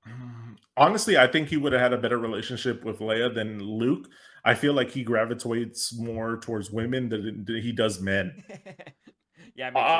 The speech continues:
Speaker 1: honestly,
Speaker 2: <laughs>
Speaker 1: because all, all, all his
Speaker 2: That's not
Speaker 1: relationships, like,
Speaker 2: true.
Speaker 1: even, like, even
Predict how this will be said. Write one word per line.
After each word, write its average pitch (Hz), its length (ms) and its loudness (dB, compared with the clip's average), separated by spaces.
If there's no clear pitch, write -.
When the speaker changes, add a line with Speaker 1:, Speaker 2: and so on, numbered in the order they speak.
Speaker 1:
honestly, 165 500 4
Speaker 2:
<laughs> 165 240 -6
Speaker 1:
because 123 340 0
all, 165 320 6
all, 185 440 8
all 147 240 8
his 160 160 4
Speaker 2:
That's 127 80 -4
not - 20 0
Speaker 1:
relationships, 131 800 0
like, 104 260 2
Speaker 2:
true. - 100 -6
Speaker 1:
even, 135 240 0
like, 127 320 0
even 156 200 4